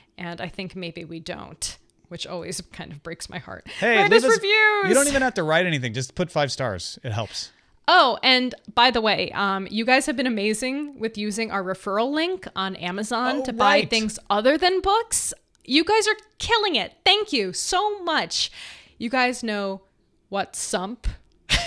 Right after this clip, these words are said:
Speaker 1: Oh, that didn't work. That didn't work.
Speaker 2: Something is happening.
Speaker 1: Some, some, something was happening with some
Speaker 2: Something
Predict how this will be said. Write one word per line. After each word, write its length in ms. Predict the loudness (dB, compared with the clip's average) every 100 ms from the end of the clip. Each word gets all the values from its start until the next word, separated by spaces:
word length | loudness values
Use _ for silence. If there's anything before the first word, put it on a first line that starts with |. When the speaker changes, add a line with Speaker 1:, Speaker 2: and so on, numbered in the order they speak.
| -8 -16 -10
Speaker 1:
Oh, 180 | -4 -4 -4
that 140 | -6
didn't 220 | -8 -8
work. 340 | -10 -10 -12 -16
That 160 | -14 -10
didn't 200 | -10 -10
work. 140 | -8 0
Speaker 2:
Something 640 | 2 2 0 -4 2 2 4
is 160 | 2
happening. 500 | 4 4 4 2 4
Speaker 1:
Some, 300 | 6 6 4
some, 320 | 2 4 4 2 _ -6
something 500 | 2 2 4 2 4
was 140 | 0
happening 640 | 2 0 0 -2 0 -2 -2
with 160 | -2
some 240 | -2 -2 -2
Speaker 2:
Something 380 | -2 -4 -4